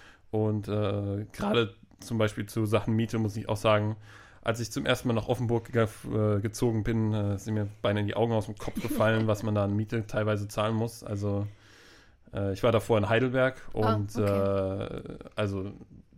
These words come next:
Speaker 1: da waren die Preise jetzt nicht arg unterschiedlich. Ähm, allerdings muss man sagen, in dieser Zeit zwischen Heidelberg und Offenburg ist halt auch einfach die ganze Immobiliensache so ein bisschen hochgegangen.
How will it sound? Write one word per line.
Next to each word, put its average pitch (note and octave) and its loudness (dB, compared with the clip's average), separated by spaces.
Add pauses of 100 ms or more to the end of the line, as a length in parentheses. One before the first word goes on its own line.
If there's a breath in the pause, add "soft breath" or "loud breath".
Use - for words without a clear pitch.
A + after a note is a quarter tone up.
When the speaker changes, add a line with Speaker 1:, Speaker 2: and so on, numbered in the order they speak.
Speaker 1:
da G2+ 0 (100)
waren G2+ 0
die G#2+ -8
Preise A2 -2
jetzt A2 -6
nicht B2 -2
arg A2+ 0
unterschiedlich. C3 -4 (1120 loud breath)
Ähm, A2+ 4
allerdings B2 2
muss C3+ 2
man A#2+ 2
sagen, A2+ 6
in A2 0
dieser G#2+ 2
Zeit A2 2
zwischen A2 -2
Heidelberg G#2 2
und G#2+ -4
Offenburg G#2 2
ist G#2+ -4
halt G2+ 0
auch - -6
einfach G2+ -2
die G2+ -4 (240)
ganze G2+ -6
Immobiliensache G#2 0
so G2+ -4
ein G2+ 0
bisschen G2+ -4
hochgegangen. A2+ 0